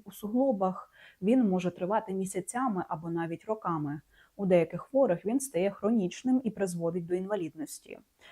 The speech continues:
Може постраждати нервова система.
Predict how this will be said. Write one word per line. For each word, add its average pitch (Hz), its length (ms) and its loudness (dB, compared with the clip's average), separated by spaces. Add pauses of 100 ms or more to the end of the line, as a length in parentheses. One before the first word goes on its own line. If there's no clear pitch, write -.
(160)
Може 285 280 6
постраждати 190 800 -2
нервова 151 460 -2
система. 165 680 -4